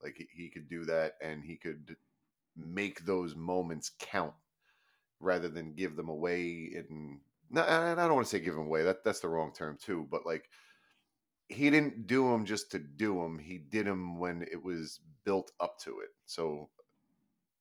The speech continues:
again, he, he, he, he wasn't, like, he didn't go out there every single week and land on thumbtacks and stuff like that. It was, it was the, the big shows. He did that at the, the Wrestle-, the WrestleManias, the big pay-per-views, the, like, he, he had a,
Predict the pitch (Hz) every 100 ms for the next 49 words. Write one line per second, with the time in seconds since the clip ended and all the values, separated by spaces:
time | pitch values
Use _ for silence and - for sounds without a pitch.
0 | _ _ _ _ 107 98 85 82 87 98
1 | 85 92 90 90 98 87 104 104 95 -
2 | 85 80 - _ _ - _ 110 127 110
3 | 110 104 98 87 - 107 101 101 - 104
4 | 90 85 101 98 - - - 85 82 78
5 | 85 85 78 78 73 82 71 69 53 -
6 | - - - - - - 60 67 71 69
7 | 64 - - - 65 _ - 113 120 76
8 | - 62 64 64 80 87 82 80 76 -
9 | 82 - 78 82 - - _ _ _ _
10 | _ - 123 113 110 95 92 85 76 69
11 | 78 87 76 85 78 80 71 71 65 71
12 | 69 67 69 - 78 71 80 78 85 80
13 | 76